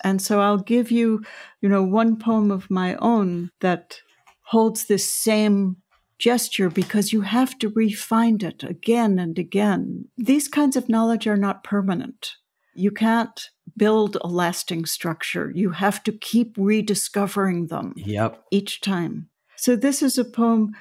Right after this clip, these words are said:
Speaker 1: remembering my time at the monastery Tassajara, the three years I spent in that, uh, Zen monastery.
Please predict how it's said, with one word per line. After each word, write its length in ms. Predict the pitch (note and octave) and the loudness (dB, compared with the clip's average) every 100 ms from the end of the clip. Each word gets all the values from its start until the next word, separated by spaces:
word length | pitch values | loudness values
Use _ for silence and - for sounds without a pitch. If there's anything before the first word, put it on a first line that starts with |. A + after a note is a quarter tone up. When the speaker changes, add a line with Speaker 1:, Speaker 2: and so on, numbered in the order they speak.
| _ - | _ 0
Speaker 1:
remembering 760 | A3+ A3 A#3+ C#4 D4 C#4 A#3+ | 4 4 4 4 2 2 2
my 180 | G#3 G3 | 2 0
time 420 | G3 G#3 G3 G3 | -2 -2 0 0
at 140 | F#3+ F#3+ | -2 0
the 60 | |
monastery 1120 | F#3+ F3+ F#3 G3+ - - F#3+ F#3+ F3+ F3+ - - | 0 2 2 0 -2 -2 0 2 0 -2 -6 -6
Tassajara, 920 | F3+ F3 - F#3 F3+ E3+ F3 F3 F3+ - | -4 -2 -2 -2 -2 0 0 0 -6 -6
the 80 | F3+ | -6
three 300 | - F3 G3 | -4 0 2
years 280 | G3 G3 G3 | 2 2 -2
I 60 | |
spent 400 | F#3 - F#3 F3 | -4 -4 -6 -4
in 140 | F3+ F3 | -4 -4
that, 260 | - - - | -4 -8 -4
uh, 220 | F#3 F3+ - | 0 0 -2
Zen 280 | D#3+ F#3 F#3+ | 0 2 4
monastery. 640 | F#3+ F#3+ F#3 F#3+ F#3 F3 | 2 2 -2 -2 -2 -2